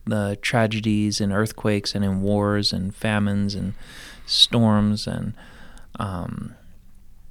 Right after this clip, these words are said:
shootings and, and so many ways that people are being affected, lives lost, lives,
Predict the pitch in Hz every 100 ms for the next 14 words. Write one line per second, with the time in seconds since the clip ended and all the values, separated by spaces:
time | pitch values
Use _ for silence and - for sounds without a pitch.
0 | - - - - - - - - - -
1 | 135 120 117 113 110 107 101 101 - 110
2 | 107 107 - - 127 131 123 123 120 -
3 | - 117 113 113 110 107 - 107 104 95
4 | - - - - - - - - - -
5 | - - 139 131 131 127 120 - 110 101
6 | 104 - - 117 113 123 127 120 - 104
7 | 104 - 104 104 107 107 113 110 - 107
8 | 107 110 113 - 104 104 107 -